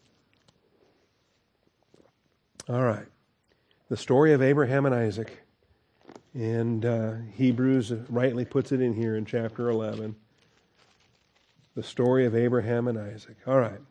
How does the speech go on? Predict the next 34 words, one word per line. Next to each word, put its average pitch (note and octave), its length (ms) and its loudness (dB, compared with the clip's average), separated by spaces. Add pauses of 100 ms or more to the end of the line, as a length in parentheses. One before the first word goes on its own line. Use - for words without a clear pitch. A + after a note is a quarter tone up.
(680)
We'll A#2+ 80 -4
come B2+ 180 -4
back B2+ 240 4
next B2+ 260 -2
week. C#3 180 4
Actually, C#3+ 280 2
next C#3 260 2
week D3+ 160 0
we're B2 80 -2
showing C#3 260 0
a B2 60 0
video. A#2 420 0 (760)
We'll A#2+ 120 -4
come C3 160 0
back C3 180 2
in A#2+ 120 2
two G#3+ 260 6
weeks - 580 2 (460)
to A#2+ 180 0
our A#2 120 2
book A#2+ 200 -2
of A2 80 -2
Hebrews A2+ 420 -2
study. A#2+ 420 -2 (1000)
Next B2 240 -2
week B2+ 180 0
is A2+ 80 -6
Potluck B2+ 400 0
Sunday. B2+ 380 4
Next B2 280 0
week B2+ 280 0
is A#2 340 -2
the, A#2 380 -2
uh, A2+ 220 -4